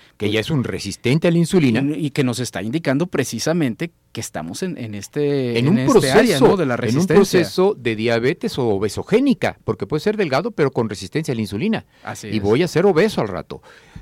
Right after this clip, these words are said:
Speaker 1: Eso es bien importante. La resistencia a la insulina, a lo mejor eso lo tiene que interpretar un médico, pero tiene que estar en parámetros por debajo de veinte,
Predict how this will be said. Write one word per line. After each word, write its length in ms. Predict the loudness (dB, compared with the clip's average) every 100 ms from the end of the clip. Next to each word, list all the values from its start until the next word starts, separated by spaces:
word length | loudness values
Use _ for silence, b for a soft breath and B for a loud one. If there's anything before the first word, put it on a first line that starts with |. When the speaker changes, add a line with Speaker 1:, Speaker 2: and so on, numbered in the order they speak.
| -6
Speaker 1:
Eso 260 | -4 -4
es 140 | -10 _
bien 280 | -14 -8 -6
importante. 760 | -6 -6 -12 -10 -10 -12 -20 b b b b -18
La 200 | -4 -4
resistencia 340 | -2 -6 -4 -2
a 20 |
la 60 |
insulina, 580 | -2 -2 -2 0 0 -2
a 60 | -2
lo 120 | -2
mejor 280 | -2 -2 0
eso 100 | 2
lo 140 | 2
tiene 180 | 2 0
que 140 | -2
interpretar 420 | -4 -4 -4 -4 -2
un 120 | -2
médico, 380 | -2 -4 -8 -16 B B -8
pero 160 | -8
tiene 220 | -4 -4 -4
que 100 | -8
estar 360 | -6 -6 -4
en 160 | -4 -4
parámetros 480 | -4 -4 -4 -6 -4
por 180 | -4
debajo 340 | -2 -2 -2 -4
de 120 | -4
veinte, 520 | -4 -4 -6 -10 -16